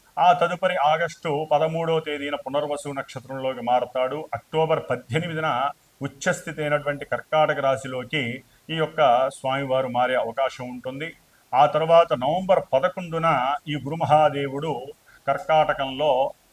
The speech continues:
వక్రీగమనం చెంది డిసెంబర్ ఐదున మరలా వక్రీగమన స్థితిలో మిథున రాశిలోకి వెళ్తారు. ఈ విధంగా వీరు,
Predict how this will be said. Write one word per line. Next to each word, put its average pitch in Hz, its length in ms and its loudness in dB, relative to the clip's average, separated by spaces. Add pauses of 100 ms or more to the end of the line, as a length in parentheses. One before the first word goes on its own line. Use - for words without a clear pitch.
(100)
వక్రీగమనం 160 840 -2 (120)
చెంది 139 380 -4
డిసెంబర్ 185 500 2 (120)
ఐదున 160 180 -6 (100)
మరలా 156 580 6
వక్రీగమన 160 480 -4
స్థితిలో 151 400 -10
మిథున 147 300 -4
రాశిలోకి 131 460 -2
వెళ్తారు. 113 400 -4 (400)
ఈ 165 120 -2
విధంగా 156 760 4 (360)
వీరు, 160 560 -2